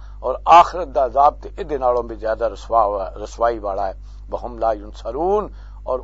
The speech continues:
ਉਸ ਦਿਨ ਉਹਨਾਂ ਨੂੰ ਕੋਈ ਮਦਦ ਨਹੀਂ ਮਿਲੇਗੀ, ਔਰ ਨਾ ਇੱਥੇ ਹੀ ਜਿਨ੍ਹਾਂ ਨੂੰ ਉਹਨਾਂ ਨੇ ਸ਼ਰੀਕ ਠਹਿਰਾਇਆ ਸੀ ਉਹਨਾਂ ਨੇ ਉਹਨਾਂ ਨੂੰ ਬਚਾਇਆ, ਉਹਨਾਂ ਦੀ ਮਦਦ ਕੀਤੀ, ਤੇ ਨਾ ਆਖਰਤ ਵਿੱਚ ਹੀ ਉਹਨਾਂ ਨੂੰ ਕੋਈ ਮਦਦਗਾਰ ਮਿਲੇਗਾ।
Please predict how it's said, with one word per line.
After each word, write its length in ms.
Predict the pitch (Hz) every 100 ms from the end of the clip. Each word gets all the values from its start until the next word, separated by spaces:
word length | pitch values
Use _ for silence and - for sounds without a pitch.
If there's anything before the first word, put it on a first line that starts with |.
| -
ਉਸ 180 | 151 -
ਦਿਨ 180 | 123
ਉਹਨਾਂ 240 | 117 117 110
ਨੂੰ 100 | 107
ਕੋਈ 220 | - -
ਮਦਦ 360 | 110 110 117 101
ਨਹੀਂ 120 | 101
ਮਿਲੇਗੀ, 400 | 101 104 104 135
ਔਰ 120 | 123
ਨਾ 160 | 117 127
ਇੱਥੇ 280 | 151 -
ਹੀ 260 | 180 202 - - - - -
ਜਿਨ੍ਹਾਂ 280 | 123 156 139
ਨੂੰ 160 | 135
ਉਹਨਾਂ 220 | 135 131 131
ਨੇ 80 |
ਸ਼ਰੀਕ 360 | 120 - 127 -
ਠਹਿਰਾਇਆ 320 | - 117 120
ਸੀ 140 | 113 123
ਉਹਨਾਂ 220 | 120 117
ਨੇ 80 | 110
ਉਹਨਾਂ 200 | 113 107
ਨੂੰ 100 | 101
ਬਚਾਇਆ, 440 | 101 117 117 117 - - -
ਉਹਨਾਂ 200 | 117 107
ਦੀ 80 |
ਮਦਦ 300 | 104 113 143
ਕੀਤੀ, 340 | - 156 165 170
ਤੇ 120 | 151
ਨਾ 80 | 123
ਆਖਰਤ 500 | - 147 - 180 180
ਵਿੱਚ 200 | 160 -
ਹੀ 40 |
ਉਹਨਾਂ 180 | 139 131
ਨੂੰ 100 | 123
ਕੋਈ 160 | 123 104
ਮਦਦਗਾਰ 480 | 101 110 101 98
ਮਿਲੇਗਾ। 360 | 90 92 87